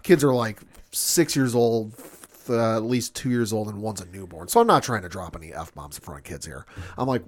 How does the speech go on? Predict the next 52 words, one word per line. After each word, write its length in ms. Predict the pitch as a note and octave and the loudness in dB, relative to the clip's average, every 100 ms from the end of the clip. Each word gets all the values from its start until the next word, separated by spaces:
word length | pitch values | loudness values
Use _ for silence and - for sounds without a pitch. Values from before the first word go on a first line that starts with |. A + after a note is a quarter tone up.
| - | -10
"What 220 | F#3 - | -10 -4
the 100 | G3 | -4
heck 280 | D#3 F3+ - | -4 -8 -8
happened? 380 | F3+ F3+ - - | -8 -8 -8 -14
Like, 120 | F#2 | -14
what?" 300 | B2 G#3 A#3 | -12 -12 -8
And 160 | C3+ A#2+ | -8 0
so 120 | C#3 | 2
then 160 | C#3+ C#3+ | 4 2
I 80 | |
start 240 | B2+ C3+ A2+ | 2 0 0
getting 160 | A2+ | -2
messages. 300 | A#2+ A#2 A2+ | -2 -4 -6
I'm 120 | G#2 G2 | -8 -10
like, 240 | F#2+ F#2 | -12 -12
I'm 100 | F2+ | -14
like, 120 | E2+ | -14
"Are 40 | E2 | -14
you 220 | G2+ C#3+ | -14 -14
kidding 400 | - - F#2+ G2 | -16 -18 -16 -12
me?" 220 | C3 D3+ _ - - - _ - | -12 -12 _ -20 -20 -20 _ -8
And 200 | A#2+ A#2+ | -4 -2
I 100 | A2 | -2
told 240 | - B2+ | 0 0
them 80 | B2+ | 0
what 140 | A2 | 0
happened. 260 | A2 D3 A#2 | 0 0 0
I'm 80 | G#2 | -6
like, 160 | G#2 | -6
"It's 140 | C#3+ B2+ | -4 -4
a 60 | |
th-, 200 | G2+ G#2+ | -8 -4
lucky 240 | A2+ A2+ G#2+ | -2 -2 -4
thing 180 | - A2 | -6 -6
I 60 | |
was 180 | G#2+ A2 | -4 -6
in 80 | G#2 | -6
front 200 | A#2 A2 | -6 -6
of 60 | |
a 40 | G2+ | -8
T 160 | G#2+ | -8
V 140 | A2 A#2+ | -6 -4
for 100 | D3 | -4
this, 100 | C#3+ | -6
'cause 140 | A2 | -4
I 40 | A2 | -2
would 80 | A2+ | -2
have 80 | |
broken 260 | G2 G#2+ G2 | -4 -10 -10
the 80 | E2 | -14
T 160 | D#2+ | -14
V." 220 | C#2+ D2 | -14 -16